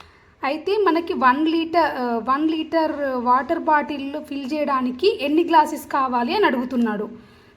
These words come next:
సింపుల్ ఈ ప్రాబ్లం. చూడండి, వన్ లీటర్ equal to ఎంత మనకి?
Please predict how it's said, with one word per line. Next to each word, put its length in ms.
సింపుల్ 420
ఈ 100
ప్రాబ్లం. 360
చూడండి, 260
వన్ 140
లీటర్ 340
equal 320
to 120
ఎంత 160
మనకి? 300